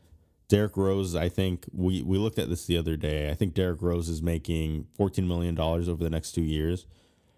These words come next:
By the time that contract is expired, if you brought him back on another contract, he's gonna be in his mid-thirties. Um, you know, probably not be asking for,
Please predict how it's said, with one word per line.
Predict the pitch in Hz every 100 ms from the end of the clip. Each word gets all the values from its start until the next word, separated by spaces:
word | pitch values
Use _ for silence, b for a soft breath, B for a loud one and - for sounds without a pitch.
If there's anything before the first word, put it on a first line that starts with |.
| b -
By | 101
the | 95
time | - 123 107
that | 98
contract | - 95 - 90 90
is | 92 82
expired, | - - 80 85 87 90 95 247 - _ 92
if | 92 104
you | 101
brought | 98 107
him | 98 90
back | 87 85 87
on | 87
another | 82 82 80
contract, | - 80 76 82 73 76 -
he's | 92
gonna | 90 87
be | 80 87
in | 80
his | 76
mid-thirties. | 85 80 78 - 80 73 76 76 78 b b b b b b
Um, | - - 71 73 - - - 90
you | 82
know, | 78 82
probably | - 98 90 87 82
not | 85 82 - -
be | 85 80 80 - _ _
asking | 87 87 - 85
for, | - 80 78 73 73